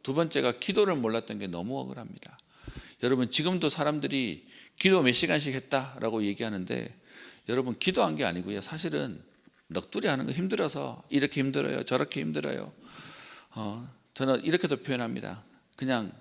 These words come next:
너무 힘드니까 신음소리 내고 있는 게 기도처럼 하고 있는 사람들의 모습입니다. 우리에게 어떤 면에서는요, 일 분을 기도해도,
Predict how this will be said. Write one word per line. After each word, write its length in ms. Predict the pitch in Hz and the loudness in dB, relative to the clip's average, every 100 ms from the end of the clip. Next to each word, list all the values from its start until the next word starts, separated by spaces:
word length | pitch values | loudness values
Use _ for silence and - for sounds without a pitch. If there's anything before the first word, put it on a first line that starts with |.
| - | -12
너무 280 | 92 117 165 | 0 2 4
힘드니까 420 | 190 190 185 147 | 4 4 2 2
신음소리 560 | - 185 196 196 254 202 | 2 2 2 2 4 4
내고 280 | 131 135 151 | 4 4 2
있는 240 | 131 139 | 0 -2
게 180 | 131 - | -2 -2
기도처럼 640 | 165 185 - 120 131 131 - - - - | 0 0 -2 -2 -2 -4 -10 -20 -20 -18
하고 320 | - 202 196 | -2 0 2
있는 180 | 151 135 | 2 0
사람들의 460 | 131 147 156 143 120 | -2 -4 -4 -4 -4
모습입니다. 720 | 113 131 - - - - - - _ - - - - - - - - | -4 -4 -4 -8 -12 -16 -20 -20 _ -20 -20 -20 -20 -18 -18 -20 2
우리에게 640 | 131 165 170 151 156 - | 6 8 8 8 8 6
어떤 280 | 151 196 185 | 6 6 6
면에서는요, 640 | 170 160 143 135 131 113 - - | 6 6 6 6 4 2 -2 4
일 160 | 233 254 | 6 8
분을 240 | 254 196 | 8 8
기도해도, 640 | 180 165 139 113 139 104 | 6 6 6 6 2 0